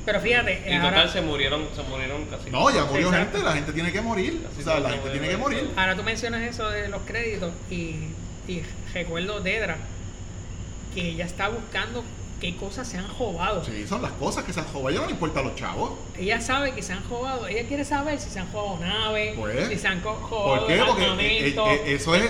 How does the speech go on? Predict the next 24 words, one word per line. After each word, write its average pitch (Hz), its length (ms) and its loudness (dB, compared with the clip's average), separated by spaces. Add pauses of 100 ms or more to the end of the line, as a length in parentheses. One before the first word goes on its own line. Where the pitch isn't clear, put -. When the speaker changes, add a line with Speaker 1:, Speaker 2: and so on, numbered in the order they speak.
Speaker 3:
así, 143 180 4
Speaker 1:
Ella 254 160 6
Speaker 3:
así 285 80 2
Speaker 1:
quiere 311 160 8
Speaker 3:
es 175 60 6
que 165 60 4
tú 165 100 2
haces 185 200 2
un 220 160 0
network, 233 480 0
tú 151 80 -6
sabes. 135 300 0
Se 131 80 -6
están 135 220 -2
robando 202 560 2 (600)
computadoras 156 840 4
que 170 120 2
hacen 175 240 2
coordenadas, 170 760 4 (240)
tú 147 80 0
sabes, 127 400 2 (120)
de, 131 160 4
de 127 160 2
viaje. 139 320 2